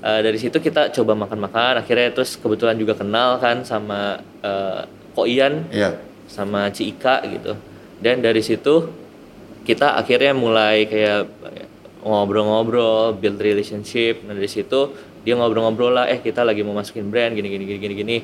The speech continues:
Speaker 1: Akhirnya kita ngobrol-ngobrol, kita lihat projectionnya bagus. Terus waktu mereka bikin, eh, flagship store-nya mereka, kita cobain gitu.
Speaker 2: Hmm.
Speaker 1: Dan ya, puji Tuhan akhirnya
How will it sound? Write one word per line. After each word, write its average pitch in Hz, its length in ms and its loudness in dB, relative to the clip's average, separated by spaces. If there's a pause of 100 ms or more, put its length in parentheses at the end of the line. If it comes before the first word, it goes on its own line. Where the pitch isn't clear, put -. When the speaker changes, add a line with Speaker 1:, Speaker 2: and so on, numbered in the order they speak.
(360)
Speaker 1:
Akhirnya 101 320 -6
kita 113 180 -4
ngobrol-ngobrol, 107 680 0
kita 120 180 -2
lihat 107 200 2
projectionnya 104 520 -4
bagus. 101 560 -2
Terus 156 380 2
waktu 110 340 0
mereka 107 340 -2
bikin, 101 460 -2 (300)
eh, 101 240 0
flagship - 380 -6
store-nya 104 280 -2
mereka, 101 480 -2 (520)
kita 127 260 -2
cobain 117 480 2
gitu. 104 300 -2
Speaker 2:
Hmm. 90 440 -8 (220)
Speaker 1:
Dan 123 220 2
ya, 110 200 2 (340)
puji 107 200 -2
Tuhan 127 220 2
akhirnya 123 440 4